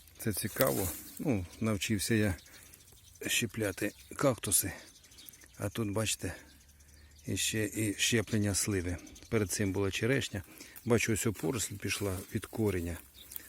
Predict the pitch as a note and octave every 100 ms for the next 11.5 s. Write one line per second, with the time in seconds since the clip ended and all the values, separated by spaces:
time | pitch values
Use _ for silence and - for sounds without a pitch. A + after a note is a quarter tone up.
0 | - - - C3 - - A#2 G#2 A#2+ A2+
1 | G2 G#2+ - - G2 - A2 F#2+ E2+ -
2 | - - - - - - - - - -
3 | - G#2 A2+ G2 F#2+ - F#2 - A2 A2
4 | A2+ D3+ D#3+ F3+ - - - - - -
5 | - - - - A#2 - G#2 F#2+ - G#2
6 | C#3 D3 C3 - C3 A2+ B2 - B2 A#2+
7 | - A2+ - G#2 A2+ G#2+ - - - -
8 | - - - - G3 - - - - -
9 | A#2 B2 A2 F2+ F2+ F2+ E2 F#2+ F#2+ -
10 | - - - - - A#2 A2+ A2 A#2 F3+
11 | F#3+ F3 - A#2+